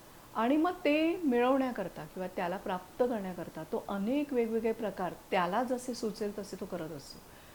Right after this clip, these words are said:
कोणी वेगवेगळ्या तीर्थक्षेत्रांना भेटी देतो, कोणी नामस्मरण करतो, कोणी वेगवेगळ्या उपासना करतो, साधना करतो.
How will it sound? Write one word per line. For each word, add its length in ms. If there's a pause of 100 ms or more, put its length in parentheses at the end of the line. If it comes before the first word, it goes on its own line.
(420)
कोणी 220
वेगवेगळ्या 460
तीर्थक्षेत्रांना 760
भेटी 280
देतो, 340 (560)
कोणी 360
नामस्मरण 640
करतो, 360 (680)
कोणी 220
वेगवेगळ्या 640
उपासना 520
करतो, 340
साधना 480
करतो. 280